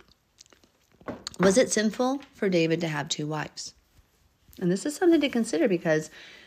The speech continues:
I am not a proponent of polygamy, believe me. But there's a difference between what is acceptable and what is the better choice. So I want to point out here, it is not sin.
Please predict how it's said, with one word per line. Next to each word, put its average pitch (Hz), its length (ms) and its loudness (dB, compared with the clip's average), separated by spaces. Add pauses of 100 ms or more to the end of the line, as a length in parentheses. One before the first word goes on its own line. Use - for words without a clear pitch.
(480)
I 185 140 6
am 123 380 0
not 175 460 4
a 139 60 -6
proponent 151 480 -2
of 135 100 -2
polygamy, 147 540 -6
believe 165 400 0
me. - 180 -8 (400)
But 156 260 -2
there's 165 240 0
a 165 60 2
difference 185 460 0
between 151 580 -6 (920)
what 143 220 -2
is 147 120 -6
acceptable 175 800 0 (760)
and 175 200 2
what 160 140 4
is 151 120 -2
the 156 80 -2
better 131 220 -4
choice. - 540 -6 (880)
So - 120 -2
I 220 60 4
want 330 160 6
to 381 60 -2
point 285 160 4
out 240 140 -2
here, - 260 -8
it 208 140 0
is 247 180 2
not 226 400 -2
sin. 180 420 -2